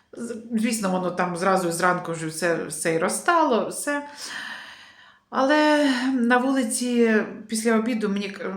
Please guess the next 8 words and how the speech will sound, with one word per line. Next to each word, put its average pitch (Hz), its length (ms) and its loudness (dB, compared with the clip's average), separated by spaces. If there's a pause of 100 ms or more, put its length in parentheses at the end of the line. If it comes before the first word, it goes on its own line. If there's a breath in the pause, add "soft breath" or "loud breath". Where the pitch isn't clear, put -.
(100)
ну, 175 320 -2
от, 165 240 -8
е, 165 60 -4 (240)
вечором, 180 460 -2
як 165 180 -6
уже 170 120 -8
додому 247 380 -2
йти, 220 360 2